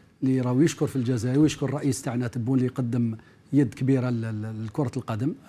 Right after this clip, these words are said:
أنا نظن اليوم رانا عندنا إمكانيات كبيرة، الحمد لله كلهم راهم يشكروا في الجزائر. حنا نتمناو إن شاء الله ألفين وخمسة وعشرين تكون في الجزائر، لأن كل منشآت يعني راهي في المستوى والتنظيم م-،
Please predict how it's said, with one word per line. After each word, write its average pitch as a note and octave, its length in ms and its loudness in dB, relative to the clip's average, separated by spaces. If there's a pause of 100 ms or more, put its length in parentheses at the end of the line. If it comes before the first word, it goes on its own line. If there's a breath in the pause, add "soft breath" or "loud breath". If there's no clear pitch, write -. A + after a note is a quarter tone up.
أنا G3+ 80 2
نظن D#3+ 280 4 (500 loud breath)
اليوم D3+ 280 6
رانا D3 440 0
عندنا D3 260 4
إمكانيات C3 500 2
كبيرة، B2+ 300 -2
الحمد C#3 280 -2
لله B2 320 0 (100)
كلهم D3+ 340 4
راهم C#3 100 2
يشكروا C#3 300 -4
في A2+ 80 -6
الجزائر. B2 440 -2 (400 loud breath)
حنا G#3+ 180 0
نتمناو D#3 380 0
إن B2+ 60 0
شاء B2+ 140 -6
الله B2 160 -2 (1500)
ألفين D3 220 0
وخمسة C3+ 280 -4
وعشرين C3+ 300 -2
تكون - 160 -4
في - 80 -6
الجزائر، B2 540 -4 (260)
لأن D3 300 4
كل G3 220 0
منشآت D#3 600 0
يعني C#3+ 280 0
راهي C3+ 180 -2
في - 80 -8
المستوى C#3 580 0
والتنظيم D3+ 520 4
م-، D#3 360 0